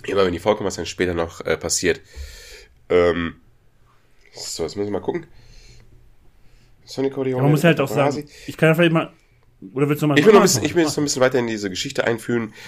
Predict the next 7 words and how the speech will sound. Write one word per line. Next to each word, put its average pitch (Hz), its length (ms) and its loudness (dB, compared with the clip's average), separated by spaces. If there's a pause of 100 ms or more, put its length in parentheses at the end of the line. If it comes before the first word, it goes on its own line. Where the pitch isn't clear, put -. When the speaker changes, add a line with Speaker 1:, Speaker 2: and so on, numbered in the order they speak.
(180)
Speaker 1:
Man 95 100 -2
sieht 110 160 -4
noch 87 60 0
eine 98 140 -2
weitere 123 240 0
Charaktere, 110 1040 -2
ähm, 90 380 -2